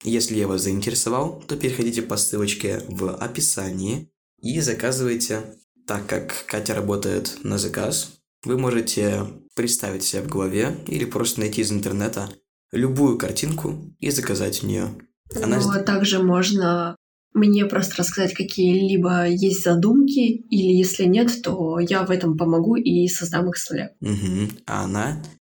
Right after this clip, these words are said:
Speaker 1: сделает офигенный принт, который при этом очень качественный, не стирается, не ломается со временем.
Speaker 2: Да, точно не стирается. Я использую определённую технику, использую определённые краски,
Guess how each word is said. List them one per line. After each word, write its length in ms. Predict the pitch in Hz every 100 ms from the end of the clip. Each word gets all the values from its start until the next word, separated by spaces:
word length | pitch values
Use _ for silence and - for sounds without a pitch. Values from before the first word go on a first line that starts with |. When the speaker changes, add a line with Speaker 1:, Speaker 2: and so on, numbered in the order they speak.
| _ -
Speaker 1:
сделает 440 | 98 104 107 104
офигенный 520 | 98 101 101 110 127
принт, 400 | 117 95 85 80 - _ _ _ -
который 320 | - 110 104
при 160 | 104 104
этом 280 | 98 95 104
очень 260 | 98 98
качественный, 640 | 95 104 - 135 135 - -
не 120 | 147
стирается, 800 | - - 98 101 - 123 131 147
не 200 | 127 135
ломается 540 | 117 95 98 107 - -
со 160 | -
временем. 480 | 92 90 90 - - _ _
Speaker 2:
Да, 560 | - 190 170 156 151 - - -
точно 320 | 208 - 190
не 120 | 180
стирается. 920 | - 190 190 220 226 220 - 151 156 -
Я 400 | 160 185 190 185
использую 720 | 196 - - 208 208 202 185 - _ _
определённую 600 | 190 220 214 202 196 185 185
технику, 760 | 202 - 214 202 196 196 196
использую 460 | - - - 180 175
определённые 680 | 185 180 185 185 190 185 - _ _ _
краски, 720 | - 196 202 - - 180 175